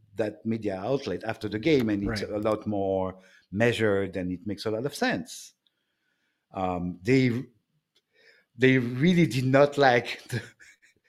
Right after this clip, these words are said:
Speaker 1: the kid, like, playing with the away kit at Parc des Princes. Yeah, of course.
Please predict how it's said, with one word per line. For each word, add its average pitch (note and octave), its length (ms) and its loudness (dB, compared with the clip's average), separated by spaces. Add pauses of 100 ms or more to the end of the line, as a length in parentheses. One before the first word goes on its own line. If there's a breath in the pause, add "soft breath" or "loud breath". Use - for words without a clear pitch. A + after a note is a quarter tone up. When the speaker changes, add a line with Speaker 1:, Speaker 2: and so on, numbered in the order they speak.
(840 loud breath)
Speaker 1:
the C3 220 4
kid, A#2 340 2 (680)
like, C3 300 4
playing D3+ 240 8
with D3 140 4
the D3+ 100 6
away D3+ 320 8
kit D3+ 320 0
at C3 140 0
Parc B2+ 200 -4
des C#3 100 0
Princes. C#3+ 260 -6
Yeah, C4+ 320 6
of D3+ 160 4
course. - 640 -2